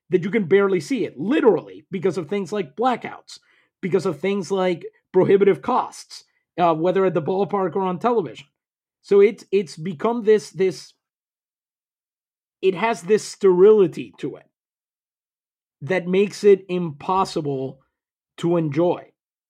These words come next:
Like, I, I legitimately don't know that I'm going to watch Major League Baseball this year.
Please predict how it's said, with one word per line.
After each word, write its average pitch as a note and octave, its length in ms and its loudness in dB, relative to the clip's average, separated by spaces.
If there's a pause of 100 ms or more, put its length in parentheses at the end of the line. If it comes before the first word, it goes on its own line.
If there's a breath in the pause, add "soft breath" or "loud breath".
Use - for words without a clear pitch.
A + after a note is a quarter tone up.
(180)
Like, E3 340 -6
I, G3+ 220 -2 (260)
I F3+ 120 -2
legitimately F#3+ 760 0
don't E3+ 340 -6
know D#3+ 460 -4 (440)
that D#3 200 0
I'm E3+ 200 2
going E3+ 260 2
to E3 100 -2
watch D3+ 320 -2
Major C#3+ 300 -2
League C3 200 -2
Baseball B2+ 400 -6
this G2 200 -18
year. - 180 -18